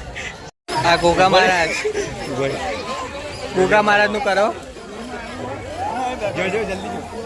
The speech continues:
કરો ગોગા મહારાજનું. જાન હું ક-, એક વખત હું કરાઈને આવું. કરાઈ લઉં? આ. જય હો.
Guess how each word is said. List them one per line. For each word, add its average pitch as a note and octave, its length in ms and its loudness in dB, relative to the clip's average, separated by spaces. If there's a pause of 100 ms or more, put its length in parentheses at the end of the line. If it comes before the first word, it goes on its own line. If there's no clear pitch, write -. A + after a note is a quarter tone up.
(920)
કરો G3+ 160 2 (100)
ગોગા G3 260 0
મહારાજનું. E3 380 -2 (720)
જાન A3+ 180 4
હું B3+ 120 0
ક-, A3 220 -2
એક A#3+ 120 4
વખત B3+ 180 4
હું A#3+ 140 2
કરાઈને A#3 240 6
આવું. G3 140 0
કરાઈ G#3 200 2
લઉં? C4+ 100 2 (960)
આ. G3+ 500 4 (1000)
જય A#3 140 6 (260)
હો. C#4 100 10